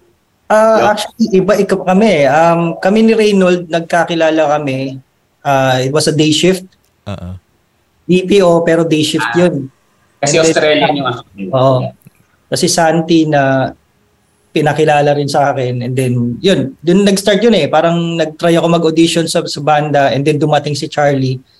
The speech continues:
Speaker 1: Yun na yun, eh.
Speaker 3: Sige nga. Sige
Speaker 1: Dapat
Speaker 3: nga, sir.
Speaker 1: yung
Speaker 3: Ano na
Speaker 1: namin,
Speaker 3: natin?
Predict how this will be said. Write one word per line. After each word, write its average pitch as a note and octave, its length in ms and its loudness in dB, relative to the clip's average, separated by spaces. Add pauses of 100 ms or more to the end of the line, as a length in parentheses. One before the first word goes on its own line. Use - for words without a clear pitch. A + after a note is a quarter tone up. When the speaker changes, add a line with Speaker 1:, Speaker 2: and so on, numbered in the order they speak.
(300)
Speaker 1:
Yun F#3+ 240 2
na A3+ 120 4
yun, A#3 160 4
eh. C#3+ 160 0 (580)
Speaker 3:
Sige F#3+ 260 -8
nga. F#3+ 240 -2
Sige - 220 -4
Speaker 1:
Dapat F#3 100 -2
Speaker 3:
nga, G3 140 0
sir. F#3+ 180 -2
Speaker 1:
yung F#3+ 160 2
Speaker 3:
Ano F#3 60 2
na F#3 60 2
Speaker 1:
namin, G3 160 2
Speaker 3:
natin? F3 140 2